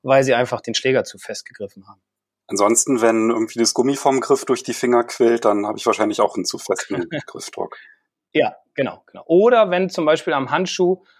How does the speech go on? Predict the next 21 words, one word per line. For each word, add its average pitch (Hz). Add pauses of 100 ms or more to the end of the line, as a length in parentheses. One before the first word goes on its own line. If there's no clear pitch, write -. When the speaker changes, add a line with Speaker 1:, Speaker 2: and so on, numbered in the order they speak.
(200)
Speaker 1:
ähm, 143
an 139
dem 131
Daumen 151
auch 139 (100)
ein 120
Loch 139
entsteht, 107
dann 117
ist -
auch 117
häufig 120
das, 117
der 117
Fall, 117
dass 110
der 113
Spieler 117
einfach 110
zu -
fest -